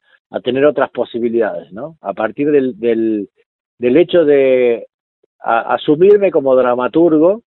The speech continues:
y poder construir los propios materiales. Hasta ese momento yo a, a lo sumo adaptaba materiales ajenos, pero siempre trabajaba sobre textos de otros. Creo que ese es el momento frontera de mi carrera como, como teatrista.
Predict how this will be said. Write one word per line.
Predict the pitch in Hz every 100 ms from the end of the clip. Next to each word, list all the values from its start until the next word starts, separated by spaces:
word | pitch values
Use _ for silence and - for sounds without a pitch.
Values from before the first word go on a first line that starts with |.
| _
y | 120 117
poder | 117 135 139
construir | 127 123 - 127 151
los | 147 131 -
propios | 131 127 135 113 - _ _ _
materiales. | 117 117 110 110 92 90 104
Hasta | - 127
ese | 139
momento | 127 135 151 147
yo | 147 131
a, | 135 123 -
a | 107
lo | 110
sumo | - 165
adaptaba | 151 135 123 170 170 147
materiales | 135 135 147 147
ajenos, | 135 - 165 165 185 _
pero | - 110 110
siempre | - 139 135
trabajaba | 123 113 135 131
sobre | 123 110 95
textos | - 120 _ 104
de | 120 98
otros. | - _ _ _ _ _ _
Creo | - 147 139
que | 160
ese | 139
es | 131
el | 131
momento | 131 139 139 120
frontera | 123 123 113 143 139 143 143 _ _ _ _ 107
de | 110
mi | 110
carrera | 120 113 120 113
como, | 110 107 104 98 92 90 -
como | 101 104
teatrista. | 101 104 104 90 - -